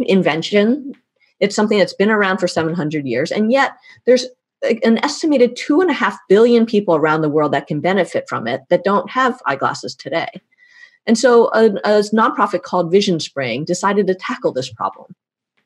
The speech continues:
And they started out by doing what most nonprofits do, which is go directly to the people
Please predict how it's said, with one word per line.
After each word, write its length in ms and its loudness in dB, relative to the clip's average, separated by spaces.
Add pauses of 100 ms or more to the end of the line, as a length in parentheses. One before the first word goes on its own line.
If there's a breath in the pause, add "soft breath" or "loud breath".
(220)
And 120 2
they 60 6
started 400 0
out 300 0 (320 loud breath)
by 260 4
doing 320 4
what 140 2
most 180 0
nonprofits 580 0
do, 200 0
which 160 0
is 80 -2
go 160 4
directly 520 2
to 140 -2
the 80 -8
people 520 -4